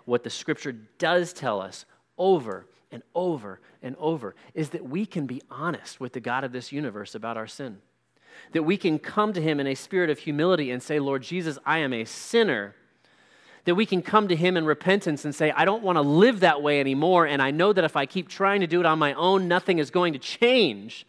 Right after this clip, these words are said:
So Lord Jesus, come and change my life. Save me." That is what the scripture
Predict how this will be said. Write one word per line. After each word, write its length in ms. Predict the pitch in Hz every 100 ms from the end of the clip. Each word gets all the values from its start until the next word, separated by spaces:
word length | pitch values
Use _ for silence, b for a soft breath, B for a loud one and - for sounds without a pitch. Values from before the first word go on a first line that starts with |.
| B B B B
So 140 | -
Lord 220 | 180 185 175
Jesus, 300 | 202 180 151
come 260 | 208 202
and 140 | 156 139
change 640 | - 208 208 196 170 - B
my 560 | 151 147 165 170 170 165 B
life. 420 | 143 147 165 120 - B
Save 580 | - - 196 185 180 131
me." 420 | 147 156 139 - _ _ B B
That 320 | 117 170 165 185
is 140 | 143
what 120 | 151
the 80 | 139
scripture 480 | - 156 - 135